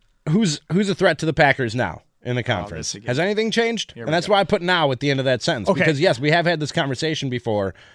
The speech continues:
Speaker 1: but things change. Things change on a week-to-week basis. And it's been three, four weeks since we've had this talk. Things have certainly changed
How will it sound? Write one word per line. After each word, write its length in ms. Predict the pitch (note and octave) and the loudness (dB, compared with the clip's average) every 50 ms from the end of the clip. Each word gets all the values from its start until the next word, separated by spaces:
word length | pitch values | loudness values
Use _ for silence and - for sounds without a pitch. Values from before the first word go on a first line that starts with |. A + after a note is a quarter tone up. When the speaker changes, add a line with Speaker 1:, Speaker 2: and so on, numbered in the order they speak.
| _ _ - | _ _ -8
Speaker 1:
but 100 | C#3 - | -2 -2
things 240 | F#3+ A3 A3 D3 | 0 0 0 -2
change. 400 | - - G#3+ G#3+ F3+ A#2+ D#2+ - | -2 0 0 2 2 0 -2 -4
Things 220 | - D#3+ D#3+ D#3+ - | -4 -2 -2 -2 -2
change 240 | - F#3 F3 D#3+ D#3 | -2 -2 0 0 0
on 100 | D#3 D3 | 0 0
a 60 | C3 | 0
week-to-week 500 | C#3+ D#3+ C#3 - C#3 C#3 D3+ C#3+ A#2+ - | -2 -4 -4 -4 -4 -4 -2 -4 -4 -2
basis. 460 | - C3+ C#3 B2+ - B2 A#2 - - - - - _ _ - | -2 0 0 0 -2 -2 -4 -6 -6 -12 -20 -20 _ _ -12
And 120 | - G#2 - _ - | -12 -12 -12 _ -18
it's 240 | - E2 - - - | -18 -16 -14 -16 -6
been 200 | - D3 D3 B2 | -2 -2 -2 0
three, 240 | - - D3 D#3 C#3+ | -2 -2 -2 0 0
four 280 | - - F#3 G3 F#3 | 2 2 4 4 4
weeks 220 | D3+ C#3 B2 G#2+ - | 4 2 -2 -2 -4
since 140 | C3+ A2+ - | -6 -4 -4
we've 140 | A#2+ A2 | -4 0
had 220 | C#3+ D#3+ D#3+ D#3 B2+ | 2 2 2 2 0
this 120 | A#2+ - | -2 -2
talk. 220 | - B2+ A2+ A2 - | 0 0 0 0 -2
Things 180 | F3+ G3+ F3 | -4 -2 -2
have 140 | E3+ D#3+ - | -2 -4 -4
certainly 420 | - - F3 F#3 F3+ C#3+ C#3+ C3+ | -2 0 0 0 0 -2 -6 -6
changed 440 | A2 - C3+ A#2+ A2 G2+ G2 - - | -6 -4 -4 -4 -4 -4 -6 -10 -12